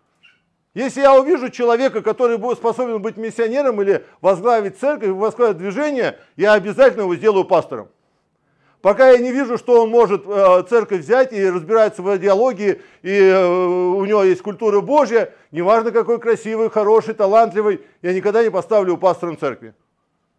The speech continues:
Но я буду обучать, учить, учить, учить, учить по-, до тех пор, пока я не увижу, что он разбирается. А когда он разбирается, зачем мне его учить? Он уже сам может научить. Он сам может разрушать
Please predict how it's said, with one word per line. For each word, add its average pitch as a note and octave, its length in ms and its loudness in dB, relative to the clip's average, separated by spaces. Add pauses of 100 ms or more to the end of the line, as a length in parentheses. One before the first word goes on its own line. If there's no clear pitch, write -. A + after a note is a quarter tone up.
(1080)
Но F#3+ 120 2
я A3+ 140 6
буду A3 200 2
обучать, B3 540 2
учить, A#3 520 -6
учить, B3+ 380 -6
учить, A3+ 360 -8
учить C#4 420 -10 (480)
по-, G#3 160 0
до F3+ 220 -2
тех A#3 180 -4
пор, C#4+ 200 2
пока G3+ 220 -2
я F#3 140 2
не F#3+ 80 -2
увижу, G3+ 380 -2
что - 360 -2 (240)
он A#3+ 220 2
разбирается. E3+ 600 0
А E3 40 -6
когда G#3+ 220 -2
он G3 200 -4
разбирается, F#3+ 460 -6
зачем E3+ 320 -6
мне E3 120 -8
его C#3+ 200 -6
учить? B2+ 320 -14 (560)
Он D#3 140 -8
уже D#3 160 -6
сам E3 220 -4
может B2+ 260 -12
научить. A#2 320 -20 (180)
Он C#3+ 160 -12
сам F#3 200 -6
может E3 220 -8
разрушать D#3 560 -4